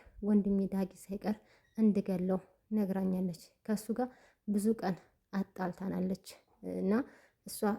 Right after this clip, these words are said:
«አትመኛት» ብሏት ነበረ። ነገር ግን ያው ብዙ ነገር ስላለቻት ቤት በነበረች ሰዓት፣ ቤት ስትመጣ ተንኮል ነበር ስትሸርብ የነበረው ብሎ ያ-፣ ይነግራታል አስጠንቅቆ። እሷ ግን አላመነችም። ያለውን ነገር ልታጣራ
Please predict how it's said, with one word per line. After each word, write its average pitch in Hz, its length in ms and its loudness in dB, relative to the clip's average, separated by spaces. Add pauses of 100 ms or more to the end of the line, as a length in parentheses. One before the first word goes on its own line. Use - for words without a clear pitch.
(340)
«አትመኛት» 185 720 -2 (520)
ብሏት 190 400 0
ነበረ። 190 340 -4 (100)
ነገር 190 340 0
ግን 277 180 2 (460)
ያው 190 240 2
ብዙ 285 240 2
ነገር 254 280 4
ስላለቻት 208 640 -4 (120)
ቤት 196 200 0
በነበረች 185 540 -4
ሰዓት፣ - 260 -8 (240)
ቤት 214 220 4
ስትመጣ - 500 -6 (120)
ተንኮል 202 380 -4
ነበር 185 280 -2
ስትሸርብ 190 460 -10
የነበረው 185 500 -4 (480)
ብሎ 202 200 -2
ያ-፣ 196 220 2
ይነግራታል 202 580 2
አስጠንቅቆ። 180 480 -8
እሷ - 140 -8 (100)
ግን 196 160 -6 (340)
አላመነችም። 226 760 2 (880)
ያለውን 202 400 0
ነገር 185 240 -4
ልታጣራ 190 580 -2